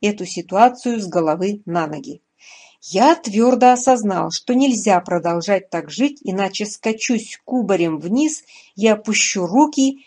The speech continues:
если не освобожусь от своего комплекса по поводу гостей. Неужели придётся идти на крайности? Цитата.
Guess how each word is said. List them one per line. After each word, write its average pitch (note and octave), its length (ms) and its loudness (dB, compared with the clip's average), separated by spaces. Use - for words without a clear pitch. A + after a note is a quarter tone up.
если G#3+ 580 -2
не G3+ 160 0
освобожусь F#3 800 -2
от - 180 -8
своего F3+ 380 0
комплекса A3+ 680 -4
по E3 140 -4
поводу E3+ 420 -4
гостей. D#3+ 540 -6
Неужели A3 540 4
придётся A#3+ 640 0
идти A3+ 260 -4
на A3 140 0
крайности? F3 840 -2
Цитата. E3 600 -4